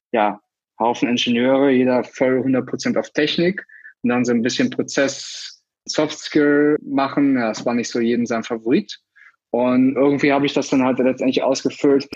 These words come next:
weil ich es doch schon wichtig fand, dass das jemand macht. Nicht mehr, weil ich jetzt so besonders gesagt habe, okay, ich will das unbedingt machen. Aber es war halt irgendwie was Neues mal zu entdecken. Und dann habe ich das halt eine Zeit lang gemacht, sechs Monate.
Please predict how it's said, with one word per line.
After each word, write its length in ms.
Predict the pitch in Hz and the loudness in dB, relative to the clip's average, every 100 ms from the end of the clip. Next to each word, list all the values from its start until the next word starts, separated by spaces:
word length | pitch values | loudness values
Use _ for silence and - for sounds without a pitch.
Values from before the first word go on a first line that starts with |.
| - - | -10 -2
weil 160 | 123 | 0
ich 80 | 127 | 0
es 20 | |
doch 140 | 139 131 | 0 0
schon 220 | 131 120 | 0 0
wichtig 280 | 156 - - | 0 -2 -2
fand, 240 | 156 151 | -2 -2
dass 120 | 143 | -2
das 160 | 151 - | -2 0
jemand 300 | 156 151 147 | 2 2 2
macht. 280 | 156 170 - - - - | 2 0 -4 -10 -20 -4
Nicht 140 | 143 143 | -2 2
mehr, 120 | 131 | 2
weil 140 | 131 | 4
ich 60 | 131 | 2
jetzt 140 | 131 | 2
so 80 | 127 | 0
besonders 300 | 127 135 131 | 0 0 0
gesagt 240 | 123 127 127 | 0 0 0
habe, 80 | |
okay, 140 | 127 135 | 0 -2
ich 160 | - | 2
will 100 | 151 | 2
das 140 | 139 - | 2 2
unbedingt 340 | 156 131 127 | 2 2 2
machen. 500 | 120 156 220 269 285 _ - - - _ _ _ | 2 2 0 0 -2 _ -20 -20 -20 _ _ _
Aber 260 | 131 139 139 | 0 2 2
es 180 | - | 0
war 120 | 147 143 | 0 2
halt 120 | 135 | 2
irgendwie 240 | 143 143 | 0 0
was 200 | 139 139 | -2 0
Neues 440 | 156 160 135 117 113 | 0 2 2 2 -2
mal 120 | 110 | -4
zu 160 | - | -2
entdecken. 580 | 120 110 123 107 104 98 _ _ _ _ _ | -4 0 -2 -2 -6 -8 _ _ _ _ _
Und 140 | - 117 | -4 0
dann 120 | 117 | 0
habe 140 | 120 | 0
ich 60 | 123 | 0
das 220 | 123 - | -2 0
halt 160 | 135 131 | 0 0
eine 100 | 135 | -2
Zeit 300 | - 143 143 | 0 0 2
lang 100 | 143 | 2
gemacht, 320 | 143 147 151 | 2 0 -4
sechs 340 | - 123 - - | -4 -4 -4 -4
Monate. 580 | 120 139 156 156 180 | 0 2 2 0 0